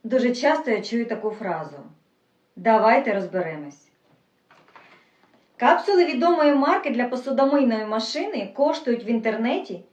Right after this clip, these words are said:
шістсот сорок п'ять гривнів. Органічний гель — п'ятсот одинадцять в інтернет-магазині «Ерсах».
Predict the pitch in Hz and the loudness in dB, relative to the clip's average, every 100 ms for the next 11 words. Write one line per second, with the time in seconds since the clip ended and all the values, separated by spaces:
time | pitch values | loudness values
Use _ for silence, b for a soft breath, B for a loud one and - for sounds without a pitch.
0 | _ - - 262 247 269 294 - 226 214 | _ -14 -4 -4 0 0 0 0 -2 -4
1 | - 220 220 220 202 196 175 - - _ | -4 -2 -2 -4 -6 -6 -8 -12 -20 _
2 | _ _ - - - _ _ _ - - | _ _ -20 -20 -20 _ _ _ -20 -20
3 | - _ _ _ _ _ - - - _ | -20 _ _ _ _ _ -20 -20 -20 _
4 | _ _ _ _ _ _ _ 294 349 349 | _ _ _ _ _ _ _ 6 6 6
5 | 339 349 - 302 262 294 381 440 - _ | 2 -2 -2 0 4 4 4 2 -8 _
6 | _ _ _ _ 269 294 294 302 277 254 | _ _ _ _ 4 4 6 6 6 6
7 | 247 233 262 392 - 180 - _ _ 226 | 4 2 2 2 -2 -10 -10 _ _ -2
8 | 233 226 247 339 254 226 190 240 262 - | 0 2 2 0 0 -4 -2 -2 -2 -4
9 | 208 - 175 151 | -8 -12 -12 -12